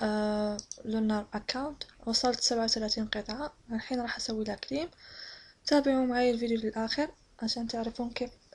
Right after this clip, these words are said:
إذا وصلتم لخمسة وثلاثين قطعة مثل ما شرحنا قبل تقدرون تسحبونها. إذا رحنا على الكوين ماركت كاب بنحصل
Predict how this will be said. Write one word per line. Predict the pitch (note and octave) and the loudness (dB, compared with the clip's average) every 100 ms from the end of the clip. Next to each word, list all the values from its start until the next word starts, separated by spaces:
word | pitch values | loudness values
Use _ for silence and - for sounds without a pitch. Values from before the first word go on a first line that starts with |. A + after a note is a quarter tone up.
| - | -4
إذا | A3 | 0
وصلتم | A3+ A3 A#3+ A#3 A3+ G#3+ - | 2 2 0 0 0 0 -2
لخمسة | A3 G#3 G#3 - A#3 A#3+ | -4 -2 -2 0 0 0
وثلاثين | - A3+ G#3+ A3+ | 0 0 0 -2
قطعة | A3+ A3+ A3 | -4 -4 0
مثل | A#3 B3 B3+ | 0 -2 -4
ما | B3+ A#3 A3+ - - - - | -2 -2 -4 -8 -20 -20 -6
شرحنا | - B3 A#3 B3 | 2 2 2 0
قبل | A3+ D#4 F4+ - - - _ | 4 2 2 -8 -20 -20 _
تقدرون | - B3+ B3+ B3 | 0 4 6 4
تسحبونها. | - - G#3 G#3+ F#3+ F3+ - - - - - - - | 2 0 -2 -2 -4 -6 -12 -20 -20 -18 -20 -10 0
إذا | C#4 D#4 | 6 6
رحنا | D#4 D4+ | 6 4
على | C#4 C4+ | 4 4
الكوين | C4 C4+ C4 | 4 4 4
ماركت | C4 - B3+ | 4 2 0
كاب | C4 B3+ | 0 0
بنحصل | A#3 A3+ B3 A3+ A3 | -2 -2 0 0 0